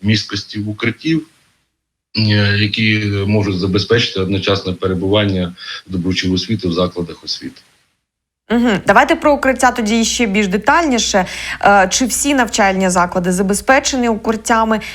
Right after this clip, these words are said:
Speaker 2: Чи триває у вас досі їх облаштування? Тому що подекуди в Одесі триває.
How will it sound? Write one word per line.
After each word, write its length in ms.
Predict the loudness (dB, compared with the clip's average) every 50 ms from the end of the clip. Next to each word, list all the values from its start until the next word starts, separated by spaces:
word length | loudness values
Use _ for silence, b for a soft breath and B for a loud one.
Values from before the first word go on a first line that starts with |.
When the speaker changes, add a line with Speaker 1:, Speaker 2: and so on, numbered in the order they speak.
| B B
Speaker 2:
Чи 160 | -2 0 0
триває 560 | 0 0 0 0 2 4 4 4 4 4 2
у 200 | 2 0 0 -2 0
вас 440 | 2 4 4 4 4 2 0 -4 -4
досі 440 | -4 -2 0 2 2 2 0 0 0
їх 160 | -2 -2 0
облаштування? 680 | 0 0 0 0 0 -2 -2 0 0 2 2 2 2 0
Тому 280 | 0 0 -2 -2 -2 -2
що 180 | -2 -4 -4
подекуди 600 | -2 -2 0 2 2 2 2 0 0 0 0 0
в 100 | 0 0
Одесі 360 | 0 0 0 0 0 -2 -4
триває. 540 | -4 -2 0 2 2 4 4 4 4 2 2